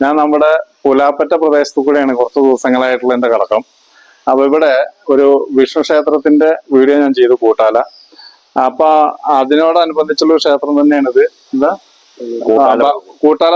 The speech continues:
Speaker 1: ഭഗവതി ക്ഷേത്രം. ആ, എൻ്റെ ബാക്കിൽ കാണുന്ന മനോഹരമായിട്ടുള്ള ഒരുപാട്, ആ, പഴക്കവും കാര്യങ്ങളൊക്കെ ഉള്ള ഒരു ക്ഷേത്രമാണിത്. അപ്പോ ഇത്, ആ, രണ്ടും ഒരേ ആളുകൾ തന്നെയാണ് ഇത്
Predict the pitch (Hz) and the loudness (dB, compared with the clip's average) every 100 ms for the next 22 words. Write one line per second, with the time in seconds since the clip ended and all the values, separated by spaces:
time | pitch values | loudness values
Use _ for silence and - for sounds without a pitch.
0 | 160 143 147 151 139 131 113 95 - _ | 0 0 0 0 0 -2 -2 -6 -10 _
1 | - 123 120 123 127 127 123 - 131 131 | -2 0 0 0 0 2 0 -2 -2 0
2 | 131 123 123 123 127 123 120 127 120 117 | 0 2 2 0 0 -2 -2 0 0 2
3 | 120 120 135 - _ _ - 123 117 120 | 2 0 -4 -8 _ _ -2 0 0 0
4 | 117 113 143 131 123 127 131 127 127 123 | -2 0 0 0 0 0 0 0 0 0
5 | 120 110 123 104 98 135 _ _ _ - | 0 0 -2 -2 -2 -4 _ _ _ -20
6 | - - 127 120 139 139 147 - 139 147 | -16 -4 -2 0 2 2 0 -2 0 2
7 | 170 170 170 165 - 156 139 135 135 131 | 2 4 2 0 -4 -2 0 2 0 0
8 | 135 156 147 151 156 143 147 147 151 156 | -2 -2 0 2 2 2 0 -2 -2 -4
9 | 139 135 - | -4 -8 -6